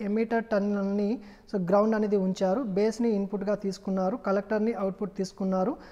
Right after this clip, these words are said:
అంటే ట్రాన్సిస్టర్‌ని ఎమిటర్‌ని గ్రౌండ్ ఉంచితే ఇది కామన్ ఎమిటర్ యాంప్లిఫైయర్ అనేది అవుతుంది. కొంతమందికి ఈ ప్రాసెస్ అనేది తెలియదు కాబట్టి నేను మళ్ళీ చెప్తున్నాను, ఎమిటర్ టెర్మినల్‌ని గ్రౌండ్లో ఉంచితే కామన్ ఎమిటర్ యాంప్లిఫైయర్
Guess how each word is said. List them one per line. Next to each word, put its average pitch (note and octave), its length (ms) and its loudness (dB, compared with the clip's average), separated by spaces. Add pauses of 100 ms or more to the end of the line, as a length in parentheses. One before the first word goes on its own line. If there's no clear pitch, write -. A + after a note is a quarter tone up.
(240)
అంటే A3+ 140 2 (100)
ట్రాన్సిస్టర్‌ని A3+ 720 0 (360)
ఎమిటర్‌ని A3+ 440 2 (140)
గ్రౌండ్ G#3 320 2
ఉంచితే G3 280 -2 (140)
ఇది G3+ 100 0 (120)
కామన్ G#3 300 0
ఎమిటర్ G3+ 360 -2
యాంప్లిఫైయర్ F#3+ 440 -2
అనేది G3+ 240 -2
అవుతుంది. F#3 360 0 (520)
కొంతమందికి A#3 580 2 (180)
ఈ A3 40 2 (100)
ప్రాసెస్ G#3 400 -2
అనేది G#3+ 180 -2 (100)
తెలియదు G3 260 2 (100)
కాబట్టి G3 340 0 (120)
నేను F#3+ 160 0 (100)
మళ్ళీ F#3+ 240 2
చెప్తున్నాను, F#3+ 480 0 (160)
ఎమిటర్ G#3 400 0
టెర్మినల్‌ని G3 460 0 (100)
గ్రౌండ్లో G3 380 2 (140)
ఉంచితే F#3 300 0 (360)
కామన్ G3+ 400 0
ఎమిటర్ F#3+ 300 -2
యాంప్లిఫైయర్ F#3 420 -4